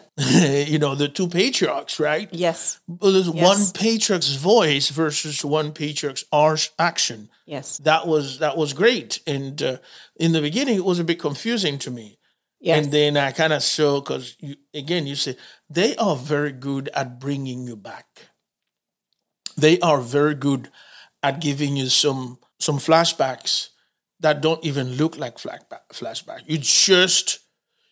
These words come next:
Speaker 1: y-, y-, you just, it just takes from where it left off without you even knowing it.
Speaker 2: Yeah.
Speaker 1: That's a, that's a format that I've never seen before. Um,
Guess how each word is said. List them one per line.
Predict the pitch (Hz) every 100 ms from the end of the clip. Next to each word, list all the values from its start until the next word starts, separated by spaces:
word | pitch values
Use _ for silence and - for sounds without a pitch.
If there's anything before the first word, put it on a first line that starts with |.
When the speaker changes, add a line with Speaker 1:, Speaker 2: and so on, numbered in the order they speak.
| _ _ _ _
Speaker 1:
y-, | 165 -
y-, | - -
you | 170 185
just, | 139 165 185 180 - - _
it | 175
just | 185 202 -
takes | - 185 175
from | - 180 160 147
where | 151 143
it | 143 -
left | 139 131 -
off | 165 175 131 120 - _ _ _ _ _ _ -
without | 160 151 147
you | 147 139
even | 127 123
knowing | 127 139 131
it. | 110 147 - -
Speaker 2:
Yeah. | 233 185 170 - -
Speaker 1:
That's | 160 156 - -
a, | 156 143 135 139 _ -
that's | 156 151 - -
a | -
format | 143 - 160 165 147 135
that | 139
I've | 135 123
never | 135 131
seen | 120 131
before. | 123 120 - 98 _ _ _ _ _
Um, | 147 139 131 127